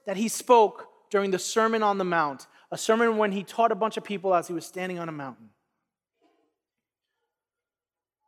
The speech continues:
But not only do we hear echoes of Jesus' words, we see reflections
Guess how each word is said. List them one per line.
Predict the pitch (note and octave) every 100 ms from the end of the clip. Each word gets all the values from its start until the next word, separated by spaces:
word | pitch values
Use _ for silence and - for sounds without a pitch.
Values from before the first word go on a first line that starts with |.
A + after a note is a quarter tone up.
| _ _ _ _ _ _
But | C#3
not | D3+ F#3+ G3
only | F#3+ F3+
do | F3+
we | E3+
hear | C#3 F3 D#3+ D#3
echoes | E3 F3 D#3+
of | D3+
Jesus' | C3+ D#3+ D3+ - C#3
words, | D3+ D3 B2 G#2+ - - - _ _ _ _ _ _ _ _ _ _ _ _ _ _ _ _ _ _ _ _ -
we | C#3
see | - E3
reflections | C3+ - - F3 - A#2 G#2 G2 -